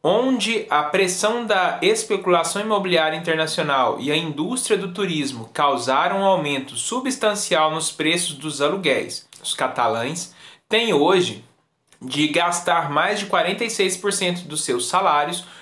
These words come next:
com o aluguel, para os jovens até os trinta e cinco anos.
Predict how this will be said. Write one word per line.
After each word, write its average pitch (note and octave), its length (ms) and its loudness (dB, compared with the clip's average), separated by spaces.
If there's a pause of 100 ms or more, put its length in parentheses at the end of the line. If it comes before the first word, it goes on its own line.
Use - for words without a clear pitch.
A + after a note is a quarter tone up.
(120)
com G3 260 2
o F#3+ 60 6
aluguel, G3 600 2 (340)
para C3+ 220 2
os D3+ 100 0
jovens D3+ 480 2
até C#3+ 260 2
os D#3 140 2
trinta G#3+ 300 0
e A3 80 4
cinco G3 380 -2
anos. - 520 -2